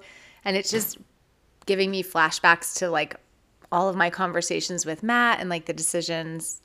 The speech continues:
that we made. And it's interesting to me, like, despite the fact that I'm really purposeful with my life, like, I never thought that I would,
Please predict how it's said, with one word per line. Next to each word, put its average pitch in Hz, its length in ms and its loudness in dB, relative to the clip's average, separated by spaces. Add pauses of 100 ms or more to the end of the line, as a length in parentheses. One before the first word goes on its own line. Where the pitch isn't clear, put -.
(100)
that 160 240 -2
we 175 580 -2
made. 170 460 0
And 185 140 -2
it's 175 160 -2
interesting 220 440 -4
to 185 80 -4
me, 170 200 -2
like, 160 280 -4 (380)
despite 202 380 2
the 214 80 0
fact 190 220 2
that 180 80 2
I'm 175 120 0
really 175 200 2
purposeful 170 580 -4
with 160 160 -4
my 156 160 -4
life, 160 400 2 (260)
like, 165 160 -4
I 185 120 4
never 185 360 2
thought 175 400 4
that - 100 -4
I 156 180 0
would, 165 200 -4